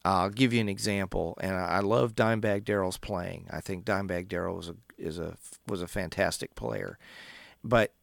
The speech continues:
he'll tell you, "I don't know the difference between a mixolydian mode and a, and a minoxidilian s-, scale," you know, as, as his term. And he's probably right. And I could, I could see that when he's doing things, he's using his ear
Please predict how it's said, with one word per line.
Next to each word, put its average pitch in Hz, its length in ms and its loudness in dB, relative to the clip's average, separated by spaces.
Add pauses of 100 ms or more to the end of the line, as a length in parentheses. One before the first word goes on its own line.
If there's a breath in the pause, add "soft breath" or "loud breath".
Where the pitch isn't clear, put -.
(480)
he'll 120 440 2
tell 127 180 6
you, 113 160 8
"I 123 140 12
don't 127 200 4
know 131 140 6
the 117 80 6
difference 113 320 2
between 113 260 2
a 107 60 4
mixolydian 117 640 4
mode 113 260 8
and 101 120 0
a, 110 120 2 (100)
and 113 160 4
a - 20 2
minoxidilian 107 920 8
s-, - 160 -2 (100)
scale," 92 540 4 (580 loud breath)
you 113 120 6
know, 104 80 4
as, 104 280 4
as 107 220 2
his 117 240 6
term. 95 400 2 (500 loud breath)
And 131 160 10
he's 131 140 6
probably 123 340 8
right. 113 400 8
And 117 140 6
I 131 100 10
could, 123 280 2 (140)
I 120 120 8
could 127 180 -4
see 156 360 6
that 117 140 2
when 120 140 2
he's 117 220 0
doing 143 360 6
things, 101 640 -2 (180)
he's 139 300 6
using 156 300 10
his 170 160 8
ear 98 400 0